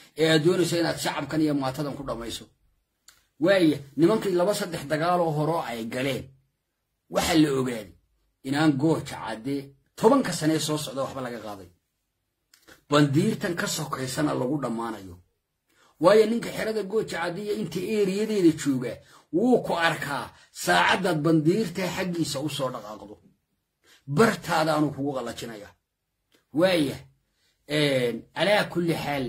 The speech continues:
Gooja Cadde laba dagaal oo hore waa lagu dhammaaday.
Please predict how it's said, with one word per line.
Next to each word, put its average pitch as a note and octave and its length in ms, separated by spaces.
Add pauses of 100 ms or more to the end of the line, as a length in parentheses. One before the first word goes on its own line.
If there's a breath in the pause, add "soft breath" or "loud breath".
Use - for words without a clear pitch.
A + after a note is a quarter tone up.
(140)
Gooja E3+ 480
Cadde B2+ 400 (200)
laba B2+ 260
dagaal C3+ 420
oo C3 180
hore B2+ 200 (140)
waa A#2 240
lagu A#2+ 260
dhammaaday. G2 440